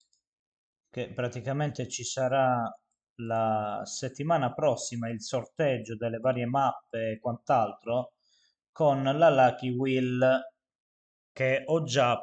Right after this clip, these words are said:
preparato per lo streaming prossimo. E volevo sapere da Pino e dagli altri cosa ne pensate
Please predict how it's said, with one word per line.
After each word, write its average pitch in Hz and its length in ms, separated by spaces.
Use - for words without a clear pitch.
preparato 120 1000
per 120 220
lo 135 120
streaming 117 680
prossimo. 117 920
E - 100
volevo 147 340
sapere 123 960
da 127 220
Pino 135 400
e 113 60
dagli 147 240
altri 120 500
cosa 131 300
ne 123 160
pensate 117 920